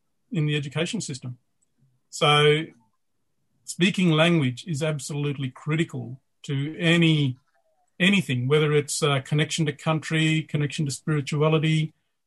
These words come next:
connection amongst each other. I mean, the, the whole thing, all our,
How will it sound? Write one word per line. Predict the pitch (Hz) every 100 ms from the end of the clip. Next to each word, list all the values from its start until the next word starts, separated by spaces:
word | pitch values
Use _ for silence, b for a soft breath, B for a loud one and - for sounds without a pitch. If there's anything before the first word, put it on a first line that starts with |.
| _ _ _ _ -
connection | 151 165 - 151
amongst | 151 151 -
each | 143 156
other. | 180 117 - _ _ _ _ _ _ _ -
I | 147
mean, | 139 143
the, | 143 156
the | 147
whole | 165 135
thing, | 170 160 135 143
all | 170 165 156
our, | 143 135